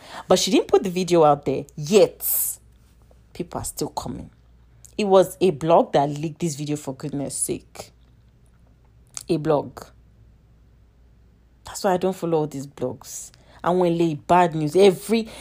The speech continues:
every second they're looking for something bad has happened to someone to post, and is a source of joy. Is that how they make money, how they get views?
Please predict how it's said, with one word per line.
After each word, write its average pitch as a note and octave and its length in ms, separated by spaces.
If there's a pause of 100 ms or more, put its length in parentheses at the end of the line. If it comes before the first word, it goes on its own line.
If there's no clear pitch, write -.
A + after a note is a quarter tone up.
(240)
every D#4 260
second A3 460
they're F#3 120
looking A#3 300
for F#3+ 180
something F#3+ 340
bad E3+ 200
has D3 140
happened E3+ 260
to - 80
someone E3+ 300
to E3 120
post, - 260
and D#3+ 140 (240)
is F3 160
a E3+ 60
source A3 320
of D3+ 160
joy. E3+ 220
Is D#3 80
that E3+ 120
how G#3+ 160
they E3 120
make F3 260
money, D#3+ 340
how F#3 100
they E3+ 100
get E3 260
views? D3 560